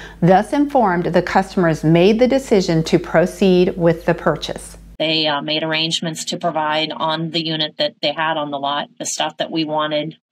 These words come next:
Speaker 2: They agreed to let us bring the paperwork home to sign.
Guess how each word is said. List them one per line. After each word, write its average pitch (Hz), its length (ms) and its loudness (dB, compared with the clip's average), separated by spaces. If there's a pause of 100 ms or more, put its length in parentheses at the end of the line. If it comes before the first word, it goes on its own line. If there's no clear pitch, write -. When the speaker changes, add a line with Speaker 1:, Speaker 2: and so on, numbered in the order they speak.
(140)
Speaker 2:
They 160 200 -2
agreed 156 260 -2
to 156 100 -4
let 147 160 0
us 147 120 -10
bring 160 180 -4
the - 80 -10
paperwork 147 420 -4
home 147 220 -4
to 156 180 -6
sign. 143 480 -4